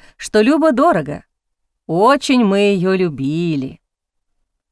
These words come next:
Агриппина тяжело вздохнула и промокнула глаза уголком косынки.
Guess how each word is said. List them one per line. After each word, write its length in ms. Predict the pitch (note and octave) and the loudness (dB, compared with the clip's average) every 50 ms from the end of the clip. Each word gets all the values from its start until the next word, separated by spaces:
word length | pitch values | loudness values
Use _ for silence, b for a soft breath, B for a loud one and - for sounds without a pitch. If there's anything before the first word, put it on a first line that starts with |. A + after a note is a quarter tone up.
| _ _ - | _ _ -6
Агриппина 640 | F3+ F#3 F3 F3+ A#3 G#3 - - A#3 A#3 A3 G3 | -4 -4 -2 -2 -2 -2 -2 0 0 2 0 0
тяжело 420 | - - F#3 E3 F3+ F3+ F#3+ G3+ | 0 -2 -6 -4 -2 0 0 0
вздохнула 600 | F#3+ F3+ E3 F#3+ F3+ E3+ - A3 A#3+ C#4 B3+ E3+ - | 0 0 -2 -2 -4 -2 -2 0 0 2 2 0 -2
и 160 | - - F#3+ | -6 -8 -8
промокнула 600 | - - G3 G3 G3 F#3+ - A#3+ A#3+ A#3+ A3 G#3 | -6 -2 -2 -2 -2 -2 -2 -2 -2 0 0 0
глаза 400 | F3+ F#3 G3 G3 F#3+ A3 A3 G#3 | 0 0 -2 0 2 2 2 2
уголком 460 | G3+ F#3+ G3+ G3+ G3+ G3 - A3 G#3+ | 2 2 0 0 0 0 -2 -4 -4
косынки. 640 | - - A#3 G#3+ - - D3+ C#3 E3 - - - | -4 -6 -8 -8 -8 -10 -10 -12 -12 -16 -20 -20